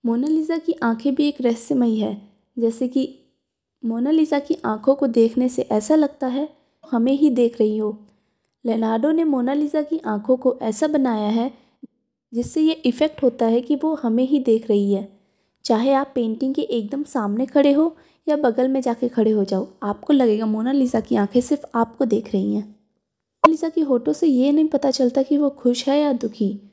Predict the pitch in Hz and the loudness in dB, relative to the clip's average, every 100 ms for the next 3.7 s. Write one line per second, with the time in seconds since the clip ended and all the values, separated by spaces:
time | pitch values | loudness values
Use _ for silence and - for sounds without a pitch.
0 | _ _ - 254 262 294 294 240 254 233 | _ _ -4 -2 -2 -2 -2 0 0 0
1 | 233 240 311 302 262 254 233 240 285 - | 0 0 -2 0 -2 -2 -2 -2 -4 -10
2 | _ _ - 269 277 294 311 311 277 269 | _ _ -12 -6 -4 -2 -2 -2 -2 2
3 | 254 240 - 262 277 285 | 0 0 -4 -4 -4 -6